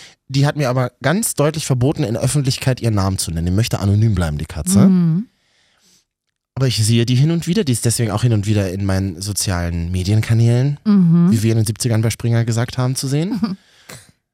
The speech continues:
Speaker 1: So witzig war's gar nicht.
Speaker 2: Na, ging so. Aber es ist besser als diese ganze Katzenthematik. Ja, und? Und die hast du jetzt
Speaker 1: Und, und dann, dann, dann, dann sehe ich diese Katze öfter und das ist die geilste Katze der Welt. Die kommt, die kommt ein, die will nur kuscheln die ganze Zeit.
Speaker 2: Ja.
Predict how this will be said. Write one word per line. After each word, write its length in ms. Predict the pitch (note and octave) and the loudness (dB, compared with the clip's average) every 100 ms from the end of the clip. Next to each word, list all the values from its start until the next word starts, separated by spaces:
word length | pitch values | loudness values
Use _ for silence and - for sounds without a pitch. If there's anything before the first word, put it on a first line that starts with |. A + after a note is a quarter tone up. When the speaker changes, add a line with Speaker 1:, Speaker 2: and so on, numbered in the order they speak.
| _ - | _ -6
Speaker 1:
So 140 | A2 | -6
witzig 260 | F#2+ F#2 A2 | -4 -8 -6
war's 200 | B2 - | -6 -6
gar 140 | F#2 | -8
nicht. 200 | F#2+ - | -8 -8
Speaker 2:
Na, 140 | F#3+ F#3+ | -4 -4
ging 220 | F3 E3+ | -4 -8
so. 100 | F3+ F#3+ _ _ _ | -8 -16 _ _ _
Aber 180 | F#3 G#3+ | -6 -4
es 80 | |
ist 220 | G#3 F#3 - | -4 -6 -6
besser 220 | G#3+ - | -6 -6
als 160 | F#3+ | -6
diese 160 | - F#3 | -8 -4
ganze 180 | G3+ F#3 | -4 -4
Katzenthematik. 760 | - - A#3 F#3 E3 E3 F3 | -8 -4 -2 0 0 -2 -4
Ja, 240 | G3+ A3+ G#3 | -4 -2 -2
und? 280 | G#3+ C#4 - | -2 -4 -6
Und 240 | - G#3 | -8 -4
die 80 | A3+ | -4
hast 140 | A3+ | -4
du 40 | G#3+ | -6
jetzt 100 | - | -2
Speaker 1:
Und, 100 | E3 | -2
und 100 | F#3 | 0
dann, 160 | F3+ | 0
dann, 160 | E3 E3+ | 0 -2
dann, 200 | D#3 D#3 - C#3+ | 0 -2 -6 -8
dann 180 | D3 C#3 | -2 0
sehe 80 | A#2+ | 2
ich 80 | A#2 | 0
diese 180 | C#3+ E3+ | -2 -2
Katze 280 | F3 - - | -2 -4 -6
öfter 160 | - | -4
und 80 | C#3 | -2
das 100 | C3 | -2
ist 140 | C3 | -4
die 80 | C3 | -6
geilste 300 | B2 A#2+ - | -2 -2 -2
Katze 280 | - C#3 - | -6 -6 -4
der 140 | C#3+ | -4
Welt. 100 | B2+ | -4
Die 40 | B2 | -6
kommt, 340 | - D3 D3+ | -4 -4 -4
die 60 | C3 | -8
kommt 300 | - D3+ F3 | -4 -4 -2
ein, 180 | C#3+ C3 | -6 -6
die 200 | C#3 C3+ | -6 -2
will 120 | E3+ | 0
nur 460 | F3 G#3+ C4+ C#4 C4+ - | 2 2 0 -2 -8 -6
kuscheln 300 | E3 C3+ G2 | -2 0 -2
die 80 | |
ganze 260 | F2+ D#2+ D2+ | -2 -4 -6
Zeit. 380 | - D#2 D2 - _ _ _ _ | -4 -6 -6 -12 _ _ _ _
Speaker 2:
Ja. 480 | F#3 F#3 F3 E3 | -2 0 0 -2